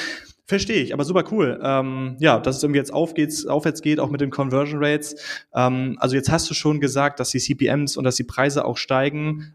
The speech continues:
Ab wann rechnest du denn mit deiner noch wirklich,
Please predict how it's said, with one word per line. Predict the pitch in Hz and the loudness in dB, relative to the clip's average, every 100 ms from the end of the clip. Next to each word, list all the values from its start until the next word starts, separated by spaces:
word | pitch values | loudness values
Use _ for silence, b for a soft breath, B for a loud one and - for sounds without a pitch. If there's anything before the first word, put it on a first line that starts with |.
| - | -2
Ab | 123 - | -2 0
wann | - 151 | 0 0
rechnest | 151 143 156 170 - | 0 -2 -2 -2 0
du | |
denn | 143 139 139 135 - | 2 2 2 -2 -2
mit | 131 | 2
deiner | 123 127 127 | 2 2 0
noch | 127 139 110 - | 2 0 0 2
wirklich, | 135 131 123 - | 2 2 0 -4